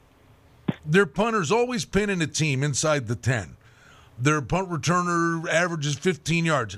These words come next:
But the, they're, they're week in and week out winning the field position battle. How is that not factored into a wagering number? You know, I, I don't, I don't know that. I think, and, and the coach, I mean, many times,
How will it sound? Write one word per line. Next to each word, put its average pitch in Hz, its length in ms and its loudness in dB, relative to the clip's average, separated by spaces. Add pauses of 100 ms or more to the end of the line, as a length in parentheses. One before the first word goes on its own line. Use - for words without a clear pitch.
But 143 160 -2
the, 196 80 -2 (220)
they're, 208 220 0 (120)
they're 180 320 2
week 196 480 -2
in 226 200 2
and 160 340 -2
week 190 300 0
out 113 300 -2 (600)
winning 208 540 2
the 143 100 0
field 220 560 0
position 117 540 2
battle. 92 440 -6 (800)
How 269 220 4
is 202 80 -4
that 214 200 2
not 190 220 0
factored 160 520 0
into 131 280 0
a 110 60 0
wagering 110 680 0
number? 117 340 0 (800)
You 156 120 4
know, 156 360 0
I, 156 260 2
I - 20 4
don't, 196 220 -4
I 180 120 0
don't 190 200 -4
know 180 180 2
that. 160 260 -4
I 185 160 0
think, 180 220 0
and, 165 280 0
and 170 180 0
the 180 80 2
coach, - 540 0
I 131 80 2
mean, 151 220 0
many 165 200 0
times, 175 400 -2